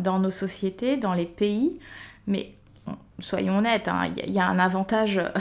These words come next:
<laughs> pour tout, c'est comme, euh, en soi, euh, le tabac, je veux dire, euh,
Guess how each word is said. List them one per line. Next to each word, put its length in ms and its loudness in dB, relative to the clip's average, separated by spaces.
<laughs> 240 -6
pour 180 -4
tout, 200 2
c'est 200 -2
comme, 300 2
euh, 100 2
en 100 4
soi, 480 4
euh, 300 4
le 180 2
tabac, 420 6
je 120 -2
veux 60 -4
dire, 300 0
euh, 140 2